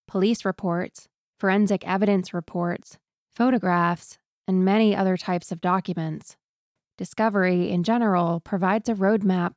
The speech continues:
for the state's case. The forensic evidence in the case is significant.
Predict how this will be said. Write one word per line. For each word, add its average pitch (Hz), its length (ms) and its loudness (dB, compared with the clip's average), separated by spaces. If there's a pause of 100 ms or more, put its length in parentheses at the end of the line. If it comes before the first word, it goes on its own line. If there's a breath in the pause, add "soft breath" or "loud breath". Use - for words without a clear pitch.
for 202 140 -4
the 180 100 -2
state's - 380 -8
case. 185 480 -6 (920)
The 214 120 2
forensic 262 560 2
evidence 196 500 6
in 190 120 6
the 190 60 4
case 196 580 2
is 180 160 -2
significant. 180 960 0